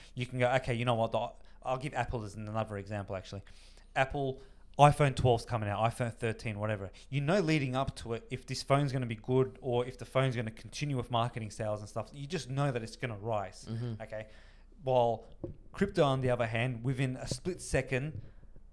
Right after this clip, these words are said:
Speaker 1: there's a hack or an app goes down or a blockchain fails. Do you know what I mean?
Speaker 2: Mm-hmm.
Speaker 1: Like, you won't hear about it.
Speaker 2: Yeah.
Speaker 1: Because if you hear about, you know that an iPhone's coming out, you know about a Galaxy's coming, like,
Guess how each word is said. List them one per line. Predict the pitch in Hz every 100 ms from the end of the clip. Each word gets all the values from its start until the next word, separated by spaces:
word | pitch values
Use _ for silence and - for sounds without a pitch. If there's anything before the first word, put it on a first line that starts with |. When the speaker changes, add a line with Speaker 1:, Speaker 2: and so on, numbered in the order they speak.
| - -
Speaker 1:
there's | 127
a | 123
hack | - 104 - - - -
or | - 120 113 110 -
an | 127 127
app | 117 -
goes | 120 104
down | - 101 98 -
or | 131 117 117
a | 120
blockchain | 135 135 131 113
fails. | 110 113 104 98 - - -
Do |
you | 123
know |
what | 113
I |
mean? | 120
Speaker 2:
Mm-hmm. | 117
Speaker 1:
Like, | - - - - 120
you | 131
won't | 160 113
hear | 139 139
about | 113 107 98
it. | - - - 110
Speaker 2:
Yeah. | 113 107 101
Speaker 1:
Because | - 127 - - - -
if | 147 -
you | 131
hear | 123 160
about, | 151 131 123 - - - - - - - - - -
you | 143
know | 151 151
that | 143
an | 131 131
iPhone's | 131 127 127 117
coming | - 110 104
out, | 98 -
you | 120
know | 123 127
about | 123 117 120
a |
Galaxy's | 113 123 123 - 113
coming, | - 110
like, | 107